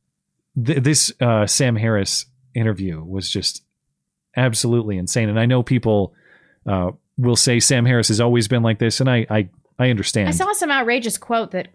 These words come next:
Speaker 2: cl-, clearly was in jest, right?
Speaker 1: No,
Speaker 2: Wh-,
Speaker 1: he,
Speaker 2: what did he say?
Speaker 1: he was on a podcast, uh, that was released midweek, and he was
Speaker 2: Said
Speaker 1: asked
Speaker 2: something
Speaker 1: about
Speaker 2: abortion, but it doesn't matter 'cause he's an atheist.
Speaker 1: No, uh, no, but it is, um,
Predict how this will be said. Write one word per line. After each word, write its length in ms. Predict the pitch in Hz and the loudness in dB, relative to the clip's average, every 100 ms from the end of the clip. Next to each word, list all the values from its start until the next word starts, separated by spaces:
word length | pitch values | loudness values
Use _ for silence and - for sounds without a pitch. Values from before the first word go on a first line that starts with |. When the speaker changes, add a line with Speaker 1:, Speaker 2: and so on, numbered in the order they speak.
| - | -20
Speaker 2:
cl-, 180 | - 220 196 | -20 -20 -20
clearly 320 | - 247 247 220 | -12 -6 -4 -4
was 220 | 175 170 | -6 -8
in 140 | 156 | -10
jest, 480 | 139 196 190 - - | -8 -6 -6 -8 -10
right? 300 | 165 208 247 - 214 233 | -10 -8 -10 -16 -10 0
Speaker 1:
No, 320 | 127 139 - | 2 2 -2
Speaker 2:
Wh-, 40 | - | 0
Speaker 1:
he, 120 | 156 | 2
Speaker 2:
what 80 | 147 | 4
did 120 | 170 | 0
he 80 | 208 | -6
say? 260 | 214 190 - | -8 -10 -10
Speaker 1:
he 120 | - 165 | 0 2
was 160 | 180 | 4
on 80 | 190 | 2
a 60 | 175 | 2
podcast, 720 | 156 165 147 87 76 - - - | 0 0 0 -4 -4 -8 -8 -6
uh, 240 | 110 104 101 | -2 0 0
that 120 | 117 | 0
was 140 | 117 | 0
released 460 | 113 113 127 117 - _ _ - | 0 2 2 0 -4 _ _ 0
midweek, 640 | 123 127 113 120 92 - _ _ _ _ - | 2 2 2 2 0 -8 _ _ _ _ -2
and 140 | 131 | 2
he 80 | 156 | 4
was 160 | 170 147 | 4 4
Speaker 2:
Said 120 | 147 | 2
Speaker 1:
asked 100 | 143 | 2
Speaker 2:
something 180 | 254 131 | 2 2
Speaker 1:
about 180 | 127 123 | 2 0
Speaker 2:
abortion, 500 | 175 180 190 202 190 | -2 -4 -2 -4 -4
but 60 | 170 | -6
it 60 | |
doesn't 180 | 165 165 | -8 -8
matter 200 | 151 156 | -8 -8
'cause 100 | 151 | -10
he's 140 | 165 151 | -14 -14
an 80 | 143 | -14
atheist. 540 | 143 185 185 - _ | -14 -16 -16 -20 _
Speaker 1:
No, 300 | 139 131 135 139 | 2 4 2 2
uh, 80 | |
no, 400 | 139 143 147 139 | 4 4 4 4
but 140 | 135 135 | 4 4
it 80 | 131 | 4
is, 320 | 147 131 - | 4 4 2
um, 760 | 127 117 113 104 110 113 117 | 2 4 4 2 0 0 0